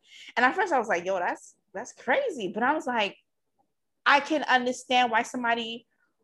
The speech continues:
may wanna do that who identifies as black, like, or a black person, whatever. Like, I can understand why they would do that." But I was like, the fact that there's people that even consider that tells you how much, you know,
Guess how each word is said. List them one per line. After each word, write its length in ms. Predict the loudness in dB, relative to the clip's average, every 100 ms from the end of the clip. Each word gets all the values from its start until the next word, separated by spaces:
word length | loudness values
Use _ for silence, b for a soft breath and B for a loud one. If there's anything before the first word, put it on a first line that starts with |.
| _ _ _ _ _
may 380 | -6 2 4 4
wanna 340 | 4 2 0
do 180 | -2 0
that 300 | 4 4 2
who 380 | -2 -4 -4 -8 -2
identifies 640 | 0 2 0 0 0 2 4
as 200 | 2 0
black, 380 | 0 2 2 0
like, 240 | 2 2 2
or 260 | -2 -2 -2
a 60 | -4
black 280 | 0 -2 0
person, 300 | -2 -2 -4
whatever. 360 | -2 0 -2 B B B 0
Like, 240 | 2 2 -4 _ _ _ _ _ _ -2
I 100 | 0
can 120 | 0
understand 280 | -2 -2 0
why 100 | 0
they 60 |
would 140 | -2 0
do 100 | 2
that." 120 | 4
But 100 | 4
I 60 |
was 80 | 2
like, 140 | 0 -4
the 80 |
fact 320 | -4 -4 -2 2
that 220 | 2 0 -6 _ _ 0
there's 200 | 0 0
people 280 | -6 -4 0
that 200 | 0 -2
even 220 | -6 -6
consider 540 | -6 -12 -6 -2 -2 0
that 280 | 0 -2 -6 _ _ _
tells 400 | 0 4 4 0
you 360 | -4 -6 -6 -14 b b b b _ _
how 320 | -2 4 4
much, 520 | 4 2 0 -4 -14 -16 _ _
you 180 | -8 0
know, 400 | 4 6 4